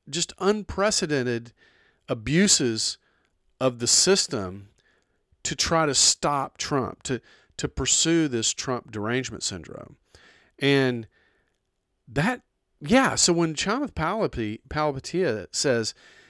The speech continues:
you know, "At some point we need to ask ourselves, was Trump derangement syndrome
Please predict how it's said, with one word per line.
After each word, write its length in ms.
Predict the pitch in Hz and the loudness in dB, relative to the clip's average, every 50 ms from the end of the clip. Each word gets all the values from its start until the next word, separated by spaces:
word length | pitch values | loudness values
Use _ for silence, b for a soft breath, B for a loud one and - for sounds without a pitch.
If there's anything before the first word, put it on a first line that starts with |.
| b b b | b b b
you 100 | - 151 | 2 2
know, 200 | 139 117 107 - _ b b b b b b b | 4 4 2 0 _ b b b b b b b
"At 80 | 123 - | -2 0
some 180 | - 214 277 | 2 2 2
point 220 | - - 202 135 131 | 2 2 2 4 4
we 100 | 139 135 | 2 2
need 160 | 143 143 135 | 2 2 2
to 80 | 131 | 2
ask 220 | 120 120 123 - - | 2 2 0 -2 -4
ourselves, 360 | 117 - - 135 127 117 - | -4 -2 0 0 0 0 0
was 200 | 117 107 - - - - | -4 -6 -6 -6 -8 -6
Trump 300 | - - 160 160 123 123 | -2 0 0 0 0 -2
derangement 500 | 123 120 127 147 190 202 - 175 127 - | -4 -2 -2 -2 -2 -2 -4 -6 -4 -4
syndrome 640 | - 139 127 120 113 123 120 117 117 113 113 110 | -2 -2 -2 -2 -2 -2 0 0 0 -2 -4 -6